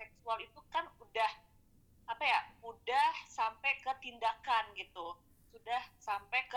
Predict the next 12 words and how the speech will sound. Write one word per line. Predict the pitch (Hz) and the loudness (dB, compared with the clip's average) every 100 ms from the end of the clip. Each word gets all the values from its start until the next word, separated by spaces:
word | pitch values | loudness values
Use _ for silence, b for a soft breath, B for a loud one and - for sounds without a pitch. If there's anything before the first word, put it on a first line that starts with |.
| 262 - | 0 0
perlakuan | 214 202 190 - - 226 269 269 | -2 -2 -2 -12 -4 0 0 -4
secara | - - 196 208 | -16 -4 -2 -2
fisik. | 262 - 277 247 233 - | -6 -2 0 0 -2 -10
Sedangkan | 190 175 165 - 262 269 | -6 -6 -2 0 0 2
kalau | 214 208 202 - - | 2 4 2 0 -6
pelecehan | 208 190 - 185 - - 277 | 0 0 2 0 0 0 -2
kan | 277 | 0
masih | 233 202 226 | -4 -6 -12
dalam | 190 180 185 185 | 0 0 0 -4
bentuk, | 180 - 185 - - - - _ - | -14 -10 -10 -10 -20 -20 -20 _ -4
eh, | 185 180 170 | 0 0 0
kata-kata | 175 170 - 226 247 - 233 | 0 0 4 2 4 2 4